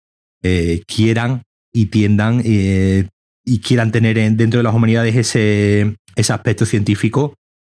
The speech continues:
que yo, que, que yo creo que no, que no tiene, eh, más allá de cuatro, de cuatro categorías, eh, pues, pues, como que de fe-, de qué fecha es este cuadro y si está pintado al óleo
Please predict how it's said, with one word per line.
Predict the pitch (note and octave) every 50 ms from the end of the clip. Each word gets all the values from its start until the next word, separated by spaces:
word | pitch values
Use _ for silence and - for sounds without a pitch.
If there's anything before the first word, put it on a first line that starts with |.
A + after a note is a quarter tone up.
| _ _ -
que | D#2 -
yo, | - - -
que, | - - -
que | - D2+ C#2+
yo | C#2 C2+ -
creo | - E2+ D#2+
que | D#2+ - D#2
no, | D#2+ D#2 D2+ D2 - - - F#2+ - F#2+ F#2+ D#2 D2+ C#2+ - - _ _ _ _ _ _ _ _ _ _ _
que | - A2+
no | G2 A2 G#2+
tiene, | - A2 A2 A2 A#2 B2 B2+ C3 B2 A2+ G#2 G2 F#2 F#2+ F#2+ F#2+
eh, | F#2
más | F#2+ F#2 F#2
allá | F#2+ F2+ E2+ F2
de | G#2 G#2+
cuatro, | - - F#2 F2+ F2 - F2+ F2+ F#2 F#2 F2 F2 F2 F2+ F2+
de | F#2 F#2+ G2 F2+
cuatro | - F2+ F2+ F#2 - G2+ F2+
categorías, | - F#2 - G2+ F#2 F#2 F#2 F#2+ F#2+ G2 G2 G#2 A2+ - - -
eh, | G#2+ F#2+ F2 F2 F2 E2+ F2 E2+ E2 E2+ E2+ E2+ - _ -
pues, | - - E2
pues, | F#2+ F#2 - _ _ _ _ -
como | - E2+ D#2+ -
que | - F2+
de | F2 F2
fe-, | - - F#2 - -
de | G#2+ G2+ G2
qué | - G#2+
fecha | - A#2+ G#2 - A2+
es | F#2+ A2
este | G#2+ - A2
cuadro | - A#2 A2 G#2+ A2 B2 C3+
y |
si | B2 A2
está | G2+ - F#2
pintado | G2+ F#2 F2+ F#2 F#2+ F#2 F#2
al | F#2+ F#2
óleo | F#2+ F#2+ G2 G2 G2+ G#2 A2+ A2+